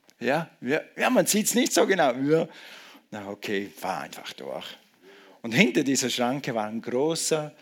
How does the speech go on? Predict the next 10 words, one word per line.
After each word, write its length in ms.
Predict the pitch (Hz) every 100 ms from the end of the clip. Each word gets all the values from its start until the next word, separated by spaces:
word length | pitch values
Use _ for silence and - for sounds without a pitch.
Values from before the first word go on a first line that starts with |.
| - -
unbewachter, 840 | - 135 156 139 135 131 - - 117
so 340 | - 107 101
un-, 340 | - 120 147 - - 104 104
so 300 | 101 - 110
ein 80 | 107
bisschen 400 | 117 - 98 92 _ _ _
nicht 200 | 123 156
so 120 | - 127
gepflegter 720 | 123 - 127 143 143 151 135 - - - - -
Riesenparkplatz, 1120 | 143 160 - 135 - 104 107 - 98 92 -